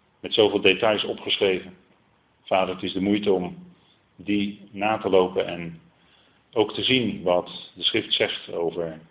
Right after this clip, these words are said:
de reikwijdte en de betekenis van wat gebeurd is op Golgotha en ook Pasen, de opstanding. Dank u wel, Vader, dat we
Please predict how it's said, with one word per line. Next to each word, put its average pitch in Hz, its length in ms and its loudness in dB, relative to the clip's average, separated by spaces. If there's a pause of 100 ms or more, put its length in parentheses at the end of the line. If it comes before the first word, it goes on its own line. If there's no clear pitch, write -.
(680)
de 87 100 0
reikwijdte 104 580 4
en 87 100 -2
de 90 60 -6
betekenis 95 840 -2 (120)
van 85 500 -6 (460)
wat - 80 -2
gebeurd 127 320 6
is 101 100 -8
op 87 120 -8
Golgotha 90 560 -2
en 92 120 -6
ook 92 300 -2 (540)
Pasen, 104 360 2
de - 60 -2
opstanding. 85 520 -4 (640)
Dank 101 200 2
u 123 60 0
wel, 104 200 8
Vader, 107 340 4
dat 95 180 0
we 90 200 0